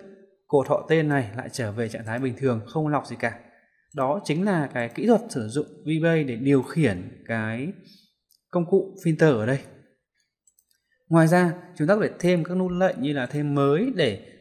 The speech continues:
tạo cái form nhập dữ liệu thêm nhân viên. Rồi khi nhập xong chúng ta lưu dữ liệu hoặc chúng ta bấm nút đóng thì lại quay trở lại bảng dữ liệu ban đầu. Đó. Nó rất là tiện lợi cho chúng ta trong quá trình làm việc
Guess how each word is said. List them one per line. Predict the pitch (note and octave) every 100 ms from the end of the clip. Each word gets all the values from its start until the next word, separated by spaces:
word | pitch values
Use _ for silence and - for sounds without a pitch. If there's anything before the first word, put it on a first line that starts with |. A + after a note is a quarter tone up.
| _
tạo | E3+ - C#3
cái |
form | C3 - F3 E3+ D3
nhập | C#3 -
dữ | C#3
liệu | F3+ - -
thêm | D#3 D#3+
nhân | E3 D#3+
viên. | F3 F3 E3+ - - - _
Rồi | C3 B2+ A#2+ A2+ - _ _ _ _ _ -
khi | F3+
nhập | E3 -
xong | D#3 D#3 D3+ D3
chúng | C3
ta | D3
lưu | D3 D#3+
dữ | D#3+
liệu | E3 F#3+ D#3 - - -
hoặc | C#3 -
chúng | C3+ B2
ta | C#3+ C#3+
bấm | C#3 A#2+ C#3
nút | F#3 -
đóng | B2 C#3+ A3 - - -
thì | C#3+ B2
lại | B2+ -
quay | D#3 D3
trở | C3+
lại | A2 -
bảng | A#2 G2
dữ | A2
liệu | C3
ban | C3 C3
đầu. | B2 - - _ _ _ _
Đó. | A2 - _ -
Nó | C3
rất | G3 B3+
là | D#3+
tiện | D3+ C3
lợi | D3 -
cho | C#3
chúng | C3
ta | B2+ D3 D3 - -
trong | - E3+ E3
quá | C3+ B2 D#3
trình | E3 C#3 B2
làm | B2 A#2
việc | A2+ C#3